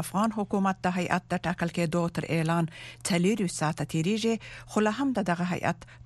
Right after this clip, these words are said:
د غړو په اړه پوره معلومات نه دي ورکړل شوي. د یاد هیئت یو غړي وایي په کار ده د امریکا او طالبانو ترمنځ د تړون د ترلاس لیک وروسته سمدستي له طالبانو سره د سولې مذاکرات پیل کړي.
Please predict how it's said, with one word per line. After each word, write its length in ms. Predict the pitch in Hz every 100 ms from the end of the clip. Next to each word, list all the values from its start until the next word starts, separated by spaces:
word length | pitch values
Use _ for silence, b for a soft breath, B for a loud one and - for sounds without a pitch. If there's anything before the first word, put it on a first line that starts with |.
| 175
د 80 | 170
غړو 180 | 165 165 170
په 100 | 190
اړه 100 | 240 247 B B -
پوره 200 | 202 240 190
معلومات 560 | 165 160 160 160 - 170
نه 80 | 151
دي 100 | 151
ورکړل 260 | - 151 -
شوي. 180 | 151 160 B B B B - 175
د 80 | 180
یاد 240 | 180 185 -
هیئت 300 | - 175 -
یو 80 | 180 170
غړي 160 | 185 170
وایي 240 | 180 180 180 175
په 120 | 170
کار 180 | 190 175 175
ده 60 | 170 B B 180
د 100 | 190 196
امریکا 280 | 214 - 254
او 80 | 190 180
طالبانو 420 | 170 165 175 170 170
ترمنځ 640 | 170 175 160 - - 180
د 100 | 175 175
تړون 260 | 180 254 214
د 100 | 170 -
ترلاس 340 | 156 160 156 - 202
لیک 200 | - 170
وروسته 400 | 165 - 160 160 B - -
سمدستي 460 | 208 208 - 277 240
له 40 | 170
طالبانو 460 | 165 165 170 160
سره 160 | 170 165 165
د 80 | -
سولې 260 | 165 160 156
مذاکرات 440 | 156 - 156 - -
پیل 160 | - -
کړي. 140 | 135